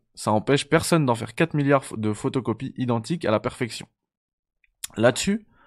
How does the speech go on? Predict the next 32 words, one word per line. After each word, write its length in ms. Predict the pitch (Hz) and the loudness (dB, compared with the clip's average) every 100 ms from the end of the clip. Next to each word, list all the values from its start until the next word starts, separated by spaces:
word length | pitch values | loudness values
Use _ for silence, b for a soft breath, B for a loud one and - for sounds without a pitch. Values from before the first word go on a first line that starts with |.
| _ - | _ -2
encore, 600 | 117 117 156 175 - _ _ _ | 0 4 4 4 -2 _ _ _
on 120 | 113 | -4
peut, 380 | 110 147 143 127 | 2 6 8 8
euh, 160 | 113 110 | 6 4
préciser 600 | - 123 131 117 165 b b b b - | 0 -4 0 0 0 b b b b -4
que, 120 | 117 | 2
euh, 420 | 113 107 104 104 | 4 4 2 0
c'est 160 | - 110 | -2 2
pas 100 | 165 | 2
toujours 220 | - 165 | 4 2
le 80 | 160 | 2
cas. 160 | - - _ _ _ b b - | -2 -8 _ _ _ b b -8
Parfois, 300 | 113 - 143 | -4 2 2
t'as 100 | 117 | 4
des 120 | 110 | 4
morceaux 520 | 117 117 - 151 - _ _ _ _ _ | 2 2 0 -2 -4 _ _ _ _ _
qui 120 | - | -12
sont 120 | - 113 | -4 0
vendus 320 | 120 123 - | 0 -2 0
uniquement 360 | 151 143 151 139 | 2 2 2 2
en 60 | |
N 160 | 117 107 | 2 0
F 100 | 107 | -2
T, 240 | 151 202 _ _ _ _ _ _ _ _ _ | -4 -6 _ _ _ _ _ _ _ _ _
parce 120 | - | -12
que 80 | 110 | -6
c'est 120 | 117 | -2
déjà 140 | 107 107 | 0 2
arrivé 220 | 110 113 | 2 0
dans 80 | 104 | 0
la 100 | 104 | 0
musique, 440 | 104 160 - | 0 -2 -4